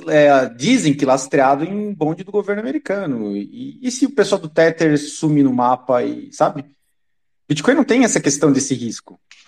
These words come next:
É o dinheiro soberano. Então, se você quer mesmo fazer um trade pra arriscar perder tudo, é que esse pessoal que é trade, eles não têm tudo, né? Eles quer-, acham que diversificam, com essas falácias que a gente conhece do mundo fiat.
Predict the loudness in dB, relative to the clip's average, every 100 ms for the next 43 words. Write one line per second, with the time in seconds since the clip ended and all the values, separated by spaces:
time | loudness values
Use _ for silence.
0 | -6 -4 0 0 0 -2 -2 0 2 2
1 | 0 -4 _ _ -6 -2 -2 -4 -14 _
2 | -2 -2 -4 _ _ _ 2 4 4 4
3 | 2 -2 -4 0 0 0 -6 -4 -2 0
4 | -4 -6 -2 0 2 0 0 0 0 0
5 | 0 0 -4 _ 0 2 2 -2 -4 _
6 | _ _ _ _ -18 -8 -6 -2 -2 0
7 | 0 0 -2 0 -2 -2 -4 -4 -4 -2
8 | 0 0 -2 -4 -6 -8 _ -4 -4 -2
9 | -2 -4 -8 -8 -8 -10 -10 -10 -10 -12
10 | -6 -4 0 2 2 2 -4 -8 -4 -4
11 | -2 -2 -4 -4 -6 -6 -6 -12